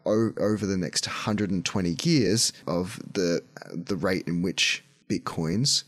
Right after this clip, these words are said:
will be mined and, and, and minted and then released into the market. And this makes it, you know, relatively easy from this type of analysis to understand potentially, you know, what the price will be in not just five years, but ten or twenty years.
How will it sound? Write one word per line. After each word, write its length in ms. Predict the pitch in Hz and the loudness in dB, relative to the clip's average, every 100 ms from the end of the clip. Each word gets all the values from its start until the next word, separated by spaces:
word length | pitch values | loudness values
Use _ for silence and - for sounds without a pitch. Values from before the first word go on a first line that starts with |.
| _ | _
will 160 | 95 101 | -2 0
be 180 | 98 95 | 2 2
mined 520 | 101 127 90 76 - | 2 2 0 -2 -4
and, 380 | - 85 90 85 - | -2 -2 0 -4 -6
and, 260 | 85 85 - | -2 -2 -2
and 200 | 87 90 | -2 0
minted 340 | 90 - 123 | 0 0 0
and 180 | 76 90 | 0 0
then 80 | 85 | 0
released 380 | 82 85 87 | 0 0 0
into 160 | 95 98 | -2 -2
the 80 | 87 | 0
market. 460 | 127 170 - - - - - - | 0 -2 -2 -6 -8 -14 -12 -2
And 160 | 107 | 0
this 160 | 151 - | 2 2
makes 320 | 139 117 - | 2 0 2
it, 180 | 117 - - - | 0 0 -8 -4
you 120 | 95 | -2
know, 40 | |
relatively 840 | 92 95 107 113 120 120 104 101 - | -2 0 2 4 2 0 0 0 0
easy 460 | 92 101 85 85 | 0 2 2 0
from 260 | 92 - 95 | 0 -2 0
this 160 | 98 - | 0 0
type 240 | 101 82 | -2 -2
of 320 | 82 - - - | -4 -6 -6 -6
analysis 640 | 87 85 82 85 78 78 | -2 0 -2 -2 -2 -2
to 200 | - - | -4 -4
understand 680 | 82 82 82 - 65 69 - - - - - | -4 -2 -2 -2 -2 -4 -4 -6 -14 -16 -16
potentially, 680 | - - 107 95 - 90 90 - - | -8 -4 -2 -2 -2 -2 -6 -10 -14
you 100 | 90 | -6
know, 80 | 85 | -6
what 300 | 69 90 - | -4 -6 -6
the 60 | |
price 420 | - - 85 85 101 | -10 -4 -4 -2 -2
will 80 | |
be 380 | 92 90 87 85 - - - | -2 0 2 0 -4 -14 -4
in 240 | 98 101 - | -2 -2 -2
not 260 | 117 202 | -4 -4
just 380 | - 104 - - - | -4 -2 -2 -4 -8
five 340 | - 101 107 | -4 -2 0
years, 220 | 85 87 85 | 0 -2 -4
but 260 | 87 - | -8 -8
ten 240 | - 107 104 | -8 -4 -4
or 80 | |
twenty 340 | 69 - 110 139 | -4 -6 -2 -2
years. 460 | 82 52 - - | -2 -6 -4 -6